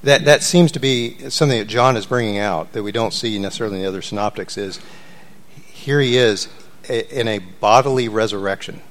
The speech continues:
This is his body. His whole self, if you will, has been resurrected, now animated by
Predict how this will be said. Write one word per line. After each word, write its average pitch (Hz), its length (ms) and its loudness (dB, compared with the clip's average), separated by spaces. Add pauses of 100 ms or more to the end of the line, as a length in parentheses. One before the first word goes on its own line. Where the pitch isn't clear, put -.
(100)
This - 180 -10
is 104 200 -8
his 120 760 -2 (180)
body. - 360 -8 (540)
His 117 260 -6
whole 135 460 0
self, - 800 -2 (480)
if - 160 -6
you 113 100 -8
will, 104 440 -2
has 98 120 -8
been 98 380 -4 (460)
resurrected, 101 640 -4
now 92 220 -4
animated 90 600 -10
by 87 360 -8